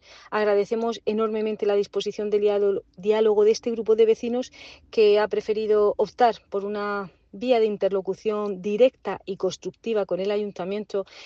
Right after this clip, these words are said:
porque nuestro compromiso es total. Nos vamos a anticipar a posibles molestias y mantendremos este canal de comunicación abierto y transparente durante todo el proceso.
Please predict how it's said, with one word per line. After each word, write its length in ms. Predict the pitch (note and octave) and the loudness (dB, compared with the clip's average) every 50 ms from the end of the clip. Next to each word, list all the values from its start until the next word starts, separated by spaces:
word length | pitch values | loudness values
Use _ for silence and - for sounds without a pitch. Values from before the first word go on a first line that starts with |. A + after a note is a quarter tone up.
| - - _ | -20 -20 _
porque 320 | - G#3 G3+ - - G3+ F#3+ | -6 -4 -4 -2 -2 -4 -4
nuestro 260 | F#3+ F#3 - - F3+ | -4 -6 -8 -8 -8
compromiso 400 | F#3+ F#3+ - G3 G#3 G#3+ - A#3+ | -8 -8 -6 -6 -6 -2 0 -2
es 140 | A3+ - - | -2 0 -2
total. 400 | - F#3+ F#3 A3+ A3 G3 F3 F3+ | -4 -2 -2 -2 -2 -2 -4 -6
Nos 160 | F3+ F3+ F3 | -8 -6 -6
vamos 460 | F#3 F#3 G3+ G3+ G3+ G3+ G3+ F#3+ - | -6 -6 -4 -4 -4 -4 -4 -4 -4
a 120 | - G3+ G3+ | -4 -4 -4
anticipar 600 | F#3+ F#3 - G3+ F#3+ - G3+ - A3 G#3 G3 - _ _ - - - _ _ | -6 -6 -8 -8 -6 -6 -2 0 0 0 0 -4 _ _ -20 -20 -20 _ _
a 100 | F#3+ F#3 | -8 -6
posibles 600 | - F#3 - - G#3 G3 G3+ G3 G3 G3 - - | -4 -4 -4 -4 -2 0 0 0 0 -2 -4 -4
molestias 540 | G3 F#3+ G3 G#3+ A3 - - B3+ A#3+ - - | -2 2 2 2 2 0 -2 -4 -4 -4 -6
y 120 | - A#3 A3+ | -6 -4 -4
mantendremos 720 | A3 G#3+ G#3+ - - A3 G#3+ G#3+ G#3+ A#3+ A#3 A3+ G#3 F#3+ | -4 -4 -4 0 0 0 0 2 2 0 0 0 -2 -4
este 240 | A3+ A#3 - - C4 | -4 -6 -4 -6 -6
canal 340 | - - G#3+ G#3 A3 A3+ A#3 | -4 -2 -4 -2 -2 -2 0
de 80 | A3 A#3 | 0 0
comunicación 720 | - G#3 G#3 G#3 G#3 G3+ G3 G3 F#3+ - - G3 F#3+ - - _ | 0 -2 -2 -2 -4 -2 -2 -4 -2 0 -2 -2 -2 -4 -6 _
abierto 440 | - G3 G3+ G#3 A#3 A#3+ G#3+ - - | -2 0 0 2 2 2 2 0 -4
y 40 | F#3+ | -4
transparente 760 | - A3+ B3+ - - B3 A3 A3 A#3 A#3 A#3 - C#4 C#4+ - _ - - _ _ _ | -2 -2 -2 -2 -4 -4 -2 -2 -2 -4 -4 -4 -4 -4 -4 _ -18 -20 _ _ _
durante 640 | G3 F#3 G#3+ G#3+ G#3 G3+ G3 G3 F#3+ - G3+ F#3+ F#3 - _ _ _ | -6 -2 0 0 0 0 -2 -4 -2 -2 -2 -2 -2 -4 _ _ _
todo 360 | - B3 C4 C4+ A#3+ D4 D4+ - _ _ | 4 4 6 6 4 -2 -4 -4 _ _
el 160 | - G#3 G3+ - | -4 -4 -2 -2
proceso. 540 | - G3 F#3+ - G#3 F#3+ - - D#3+ E3 | -4 -6 -4 -2 -4 -4 -4 -10 -14 -16